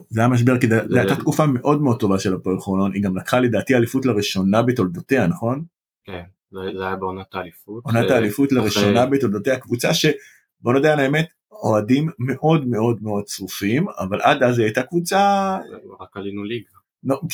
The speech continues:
Speaker 1: בדיוק, שרק עלתה ליגה, והיא לא קבוצה שמתמודדת, אה, אה, ד-, דרך אגב, לא הרבה קבוצות בכלל מתמודדות על אליפות מול מכבי תל אביב, שבדרך כלל לוקחת אליפויות ברצף בכדורסל.
Speaker 2: מכבי תל אביב של אז,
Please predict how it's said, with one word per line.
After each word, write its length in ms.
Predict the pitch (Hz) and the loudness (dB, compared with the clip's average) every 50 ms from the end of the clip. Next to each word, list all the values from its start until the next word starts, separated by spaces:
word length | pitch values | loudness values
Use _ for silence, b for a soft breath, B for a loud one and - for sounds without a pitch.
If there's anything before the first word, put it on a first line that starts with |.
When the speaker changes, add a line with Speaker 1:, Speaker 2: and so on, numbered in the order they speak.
| - 123 139 | -2 2 2
Speaker 1:
בדיוק, 220 | 165 208 240 196 | 4 4 4 2
שרק 280 | - 127 120 131 - 160 | 2 2 2 0 0 0
עלתה 240 | 151 151 - 135 127 | -2 0 2 2 2
ליגה, 360 | 113 104 98 95 90 101 98 87 | 2 2 2 2 0 -2 -2 -2
והיא 140 | 101 101 101 104 | -4 -4 -2 0
לא 340 | 117 127 135 139 143 147 - | 2 4 4 4 4 2 0
קבוצה 400 | 143 139 135 139 - 123 117 117 | -2 -2 -2 0 0 0 0 0
שמתמודדת, 720 | - - 117 117 113 - - 110 110 117 117 120 117 - | 0 -2 -4 -4 -6 -8 -8 -6 -2 0 0 0 0 0
אה, 60 | 113 | 0
אה, 480 | 107 104 101 101 92 - - 104 101 98 98 95 _ - | 0 0 -2 -2 -6 -8 -8 -8 -8 -8 -8 -12 _ -6
ד-, 240 | 113 127 123 - 113 | -4 -4 -4 -2 0
דרך 160 | 135 127 131 | 0 0 2
אגב, 160 | 123 135 135 135 _ _ _ _ _ _ _ _ _ - | 2 0 0 0 _ _ _ _ _ _ _ _ _ 0
לא 140 | 131 156 | 2 2
הרבה 220 | 180 180 170 170 170 | 4 4 2 0 0
קבוצות 260 | 170 147 - 175 170 | 0 0 2 2 2
בכלל 180 | - - 165 170 | 2 2 2 2
מתמודדות 360 | 165 160 135 123 123 127 131 | 2 2 2 0 0 0 0
על 100 | 147 131 | 0 0
אליפות 360 | 113 101 107 110 - 117 220 | 0 -2 -4 -4 -2 0 0
מול 120 | 180 147 135 | 0 2 0
מכבי 300 | 120 107 - 123 120 120 | 2 2 2 2 0 2
תל 140 | 120 113 117 | 0 0 2
אביב, 140 | 131 143 | 2 2
שבדרך 300 | 147 - 117 117 123 117 | 2 2 0 0 0 2
כלל 80 | 127 113 | 2 2
לוקחת 260 | 113 - 120 120 101 | 0 2 0 0 0
אליפויות 360 | 113 98 - 113 113 107 101 | -2 -4 -2 -2 -2 -2 0
ברצף 480 | 98 107 107 123 131 - - 87 - - | 0 0 2 2 0 0 -2 -8 -10 -12
בכדורסל. 440 | 90 85 90 85 95 95 87 85 80 | -10 -8 -8 -6 -6 -6 -4 -4 -2
Speaker 2:
מכבי 260 | - 98 98 98 95 | 0 0 0 0 -2
תל 160 | - - 101 | 0 0 0
אביב 200 | 98 98 104 101 - | 0 0 0 -2 -4
של 260 | - - - - - | -6 -12 -10 -8 -8
אז, 140 | - - | -10 -10